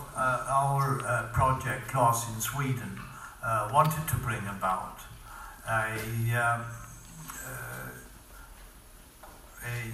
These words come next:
a, a coherent narrative of Sweden as a class society and how it has, uh, become what it is, uh, uh, today.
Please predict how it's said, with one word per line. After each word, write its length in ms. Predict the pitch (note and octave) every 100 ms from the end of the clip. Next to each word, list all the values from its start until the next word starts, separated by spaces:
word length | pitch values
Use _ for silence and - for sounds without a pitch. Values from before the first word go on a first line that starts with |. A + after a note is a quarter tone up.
| A#2
a, 60 | A#2+
a 360 | A#2 A2+ A#2
coherent 840 | - B2 C3 E3 F3 E3+ A#2 - C3
narrative 760 | C3 C3+ C3+ A#2 - - A#2
of 160 | A2+ -
Sweden 540 | - B2+ C#3 C#3 C#3 C3
as 200 | A#2 A2+
a 40 |
class 500 | - - B2 - - -
society 640 | - B2+ A2+ A2+ - - - - - - -
and 120 | A2+
how 300 | A2+ C3+ C3+ C3
it 60 | B2
has, 580 | B2 A#2+ - - - - - - - -
uh, 300 | A2+ A2 A2+ A#2 - A2+
become 500 | A2+ F3 E3 D3 B2+
what 140 | B2
it 400 | A#2+ - C3 B2+
is, 240 | - - -
uh, 140 | A#2+ - -
uh, 200 | A2+ G#2+ -
today. 320 | A#2 A#2